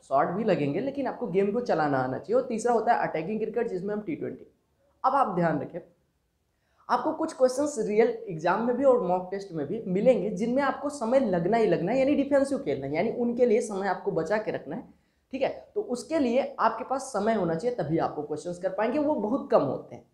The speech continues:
है ना। Test cricket जैसे बहुत कम होते हैं वैसे वो भी बहुत कम होते हैं। दूसरा होता है ओडीआई जिसमें आपको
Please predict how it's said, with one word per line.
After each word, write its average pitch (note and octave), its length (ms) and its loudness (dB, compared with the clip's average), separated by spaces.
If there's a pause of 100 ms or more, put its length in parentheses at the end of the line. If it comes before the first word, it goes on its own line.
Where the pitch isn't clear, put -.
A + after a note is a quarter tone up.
(120)
है C4 60 -6
ना। C4+ 60 -6
Test A#3 280 0
cricket A3 280 0
जैसे G3+ 200 2
बहुत F3 280 0
कम E3 100 2
होते D3+ 220 -4
हैं C4 60 2
वैसे A#3 180 2
वो F#3+ 160 6
भी E3 120 0
बहुत C3+ 300 -4
कम B2 80 -12
होते A#2+ 180 -12
हैं। - 140 -20 (380)
दूसरा C4 180 2
होता D4 180 6
है C4+ 80 10
ओडीआई E3 400 4
जिसमें A3 300 -6
आपको C4+ 240 -6